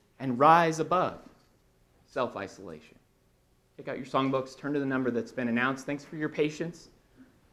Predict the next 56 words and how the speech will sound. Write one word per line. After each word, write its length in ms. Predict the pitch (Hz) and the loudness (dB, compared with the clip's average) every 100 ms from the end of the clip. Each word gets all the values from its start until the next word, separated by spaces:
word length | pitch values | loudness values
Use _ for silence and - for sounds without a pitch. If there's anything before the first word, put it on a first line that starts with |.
| _ | _
We're 80 | 123 | -2
running 280 | 123 143 143 | 2 4 4
up 140 | 139 | 0
into 220 | 147 139 135 | -2 0 0
our 100 | 127 | 6
Bible 300 | 139 143 139 | 6 4 4
class 340 | 160 151 139 | 6 6 6
period 400 | - 151 151 143 | -2 2 4 2
here, 360 | 143 151 151 151 | 4 6 6 4
and 160 | 135 | -4
so 140 | 131 143 | 0 2
I 120 | 139 | 2
just 180 | 139 175 | -2 -6
want 100 | 160 | -4
to 60 | |
encourage 480 | 165 165 190 156 127 | -4 0 2 2 -2
you, 140 | 101 | -10
if 80 | 110 | -10
there's 180 | 120 127 | -10 -4
anybody 360 | 143 143 160 160 | -2 2 0 0
here 420 | 180 156 101 - - _ - - _ _ _ _ _ _ _ - | 2 2 0 -10 -20 _ -20 -20 _ _ _ _ _ _ _ -4
who 80 | 160 | 0
needs 340 | 156 170 170 | 0 -2 -4
to 100 | - | -4
respond 440 | 160 - 151 147 | -6 0 2 2
to 40 | 135 | 0
the 80 | 127 | 2
gospel 440 | 139 131 - 123 | 4 2 0 -12
call, 440 | - 120 95 85 - _ _ _ | -4 -2 -2 -8 -20 _ _ _
if 120 | - | -10
you're 120 | 143 | -4
not 220 | 143 147 151 | 0 0 4
yet 140 | 147 | 2
a 40 | |
believer 460 | 143 160 190 135 95 - _ _ _ _ _ _ _ | 2 2 0 0 -10 -14 _ _ _ _ _ _ _
and 80 | 120 | -8
you 80 | 131 | -2
want 160 | 143 151 | 0 0
to 80 | |
give 140 | 143 139 | 0 0
your 120 | 139 | 4
life 280 | 135 131 131 | 6 4 0
to 60 | |
the 100 | 120 | -4
Lord, 420 | 123 127 120 98 110 | 2 4 4 0 -6
you 80 | |
may 100 | 131 | -6
have 120 | 156 165 | -4 2
a 20 | |
lot 180 | 165 170 | 4 4
of 120 | 131 | 2
baggage 420 | 147 156 131 - | 2 2 0 -4
to 80 | 123 | -2
let 220 | 120 - | -2 2
go 200 | 127 127 | 4 4
of, 240 | 104 95 | 4 -2